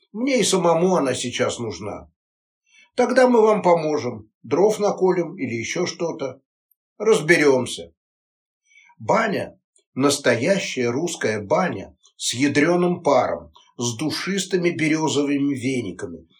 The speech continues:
по части владения которыми Тихон Васильевич оказался непревзойдённым мастером, стала неожиданным подарком судьбы.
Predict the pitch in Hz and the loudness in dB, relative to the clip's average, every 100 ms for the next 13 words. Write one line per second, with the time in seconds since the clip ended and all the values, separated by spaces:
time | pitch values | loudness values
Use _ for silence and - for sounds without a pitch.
0 | _ - 135 - 156 - 151 123 143 127 | _ -4 -2 0 0 0 -4 -2 -2 0
1 | 196 180 151 151 147 143 131 123 127 - | 0 0 0 0 2 4 2 0 -4 -8
2 | - - - 170 160 143 143 143 170 170 | -20 -8 -4 -2 0 0 0 0 -4 -4
3 | 156 143 143 139 120 156 - 147 - - | -4 -4 0 0 2 0 -2 -4 -6 -12
4 | - 165 190 180 196 135 190 185 123 165 | -4 0 0 0 0 2 2 2 0 -2
5 | 165 147 143 139 127 113 - 104 87 - | 0 0 0 2 0 -2 -6 -10 -10 -14
6 | _ _ _ _ - - 170 208 214 196 | _ _ _ _ -10 -2 2 4 4 0
7 | - _ 135 143 131 107 117 160 165 170 | -6 _ 0 2 2 2 0 0 0 -2
8 | 165 170 156 139 123 - 117 110 - 107 | -2 0 2 2 2 0 -2 -6 -6 -8
9 | 87 98 82 | -10 -12 -14